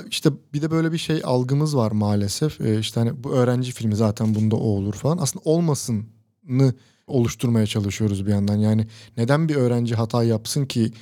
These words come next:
teknik olarak? Evet içerik olarak eksik kalabiliriz. Belki yönetmenlikte eksik kalabiliriz ama o tekniği çözelim. Çözdüğümüz zaman zaten bizim belgesel sinemamız da çok ileri bir noktaya gidiyor. Yurt dışında bu sefer işte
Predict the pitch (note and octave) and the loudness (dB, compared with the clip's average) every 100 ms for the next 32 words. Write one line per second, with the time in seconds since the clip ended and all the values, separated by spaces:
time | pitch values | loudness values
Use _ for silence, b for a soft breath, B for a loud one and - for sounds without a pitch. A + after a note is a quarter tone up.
0 | B A#2+ - A#2 A2+ G2 G2+ C#3+ C#3+ C3+ | B -6 -2 -2 0 0 0 0 0 2
1 | C3+ C3 C#3 C3 C3 - - A#2+ C3 - | 2 2 2 0 0 -4 -6 -4 -4 -4
2 | B2+ B2 B2 B2+ B2+ B2+ - G#2+ G#2+ A#2 | 0 0 2 2 2 -2 -2 -2 0 0
3 | A#2 B2 B2 - A#2+ C3 - B2 A#2+ C3+ | 0 0 -2 -2 -4 -2 0 0 2 0
4 | E3+ E3+ A2 A#2 A#2 C3 B2 B2+ A#2 B2 | 2 0 -2 -2 -2 -2 0 0 0 0
5 | G#2 B2 A2 A#2 D#3+ F3 D#3+ C#3+ C3+ C3+ | -2 -2 0 0 0 0 0 0 -2 -2
6 | B2 A#2 B2+ A2+ A2+ A2+ A2 B2 - A#2+ | -2 0 0 2 2 0 -2 -4 -2 0
7 | A#2+ C3 C#3 A#2+ F#2+ - C3 D#3 B2 A#2 | 2 0 0 -2 -2 2 2 2 0 2
8 | A2+ A2 G2+ G#2+ G2 F#2+ G#2 A2+ F#3 B2 | 2 0 -2 -2 -2 -2 -2 -2 -2 -4
9 | A2 B2+ A#2+ A#2+ B2 A2+ G#2 C3 A2 - | -2 -2 0 0 0 -2 0 0 -2 -2